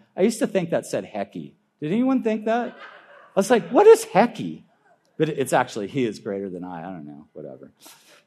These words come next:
Um, but it's, it's not about us.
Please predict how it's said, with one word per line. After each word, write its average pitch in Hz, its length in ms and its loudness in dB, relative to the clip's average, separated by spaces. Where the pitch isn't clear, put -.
Um, 127 420 -2
but 208 100 6
it's, 233 280 0
it's 214 180 0
not 285 240 4
about 262 560 2
us. - 680 0